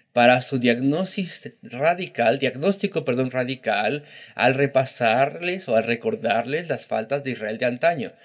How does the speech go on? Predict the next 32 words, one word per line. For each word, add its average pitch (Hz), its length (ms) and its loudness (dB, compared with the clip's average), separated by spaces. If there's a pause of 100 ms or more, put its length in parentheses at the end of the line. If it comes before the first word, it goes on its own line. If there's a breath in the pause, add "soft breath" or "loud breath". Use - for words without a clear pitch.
(300 loud breath)
El 127 260 8
libro 156 360 0
de 160 120 0
Números 139 840 2 (300 soft breath)
provee 127 560 4
el 165 120 0
material 139 520 2
de 175 120 -4
fuente 127 420 0
para 135 180 0
ilustrar 120 360 0
el 139 140 0
problema 113 500 -4
que 156 120 -4
había. 160 640 0 (320 soft breath)
Los 120 280 0
hebreos 123 520 2
que - 80 -4
estaban 135 340 2
saliendo 123 400 -4
de 117 80 -2
Egipto 180 440 -4
eran 123 240 6
miembros 175 440 2
de 127 80 -2
la 120 80 2
iglesia 135 340 -2
visible, 127 800 -6 (440 loud breath)
eran 147 280 4
bautizados 151 800 0
en 110 120 -2
Moisés. 151 680 -2